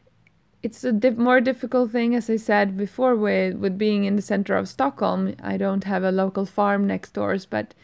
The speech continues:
you can always find the places that do have these things. And it's still early on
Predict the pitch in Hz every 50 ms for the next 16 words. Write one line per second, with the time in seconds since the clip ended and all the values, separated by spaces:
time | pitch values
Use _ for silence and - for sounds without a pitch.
0 | - _ _ _ _ - 240 226 - 262 254 254 247 247 - - 240 247 254 285
1 | 320 285 302 - - - 226 220 208 214 208 202 208 - - 208 196 202 196 -
2 | - 202 185 180 - - - 196 185 180 190 190 - - - _ _ _ _ _
3 | _ _ - 180 175 233 285 302 285 240 208 202 190 190 - - - 180 - -
4 | - - - 202 - - - _ _ _ _ _ _ _ _ _ _ _ _ _
5 | _ _ _ _ _ - - - 226 226 226 226 233 - _ - 247 233 - -
6 | - 285 294 277 262 240 247 254 247 233 226 226 220 226 226 240 247 254